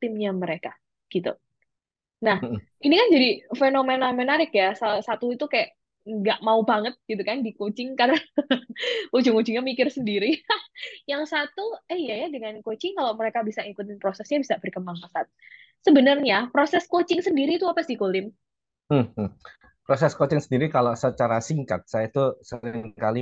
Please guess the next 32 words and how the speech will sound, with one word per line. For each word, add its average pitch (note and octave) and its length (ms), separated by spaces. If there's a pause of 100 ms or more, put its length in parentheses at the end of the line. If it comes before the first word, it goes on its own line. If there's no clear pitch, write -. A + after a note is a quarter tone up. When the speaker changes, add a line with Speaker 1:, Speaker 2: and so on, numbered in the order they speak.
Speaker 2:
menjelaskan A2 500
bahwa, G#2+ 260 (520)
eh, G2+ 340 (100)
seorang C3 300 (120)
coach, G2+ 260
seorang G2+ 600
pendamping G2 500
itu G2+ 160
ya, E2+ 80 (520)
membersamai A#2 580
Speaker 1:
Hmm. B2+ 140
Speaker 2:
coachingnya C#3 480 (120)
dari G2+ 200
satu A2+ 320
titik A#2+ 280 (120)
awal, A2+ 400
dari G2 160
satu G#2 320
titik A2 240
start G#2+ 300 (180)
gitu G#2 200
ya, G#2+ 120
Sel G#2+ 220
ya, G#2 60 (360)
menuju D3 320
ke E3+ 40
Speaker 1:
Hmm, D#3+ 100
Speaker 2:
satu D3 180
Speaker 1:
hmm. B2 100
Speaker 2:
titik C3 240 (420)
tujuan, A2 480 (160)
satu A2+ 200